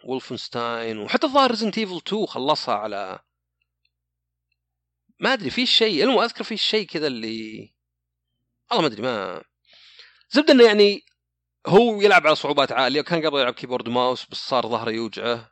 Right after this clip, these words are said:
فالكيبورد يبيلك تصير نازل كذا. فلقى إن هذا يعني بديل ممتاز جدًا، إنك ألعب بالموشن كنترول، بس لا تخلي موشن كنترول هو كلش. موشن كنترول مجرد تستخدمه لل-،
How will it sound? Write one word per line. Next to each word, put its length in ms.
فالكيبورد 580
يبيلك 260
تصير 240
نازل 300
كذا. 260
فلقى 280
إن 100
هذا 260
يعني 520
بديل 640
ممتاز 380
جدًا، 420
إنك 280
ألعب 360
بالموشن 640
كنترول، 480
بس 380
لا 140
تخلي 240
موشن 220
كنترول 340
هو 100
كلش. 440
موشن 220
كنترول 360
مجرد 380
تستخدمه 600
لل-، 560